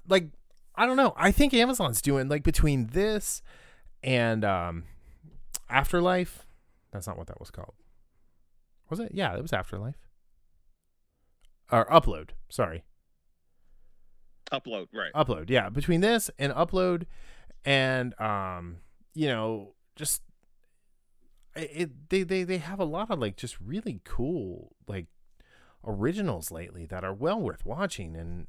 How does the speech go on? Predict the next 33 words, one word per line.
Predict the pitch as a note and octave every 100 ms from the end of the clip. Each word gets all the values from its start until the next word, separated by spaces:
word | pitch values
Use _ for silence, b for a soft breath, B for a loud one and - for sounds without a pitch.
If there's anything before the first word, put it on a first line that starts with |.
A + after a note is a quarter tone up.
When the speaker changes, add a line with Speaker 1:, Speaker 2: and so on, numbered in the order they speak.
| -
Speaker 1:
you | G#2+ G2
know, | E2 G2+ b b b -
they've | C3+
had | C3+ A#2+
some | F#2+
good | E2+ G2
movies. | D3 F#3+ F3+ F3 D#3+
They | B2+
had | A2 A2 G#2
the | G#2
one | A2 A2
with, | G2+ F2+ G2
uh, | F2 E2 -
Jim | C3+ B2
Gaffigan. | A#2+ A#2+ C#3 B2+ -
Oh, | C3
Missus | C3 D#3+ D3+
Maisel. | A2 F#2+ D#3 D#3+ E3 E3 b b b b - -
Um, | B2 A2+ A2 G2+ F#2+ F#2+ F#2+ b b b -
you | B2
know, | A2+
which | A2 A2+ -
is | G#2
great. | - C#3 C3+
Jack | C#3+ C#3+
Ryan, | A#2 B2+ E3 F3
which | E3+
was | D#3+ -
good. | E3+
Carnival | - C3 D3+ C3+
Speaker 2:
Jack | G2+
Ryan, | G#2
Speaker 1:
Row. | B2+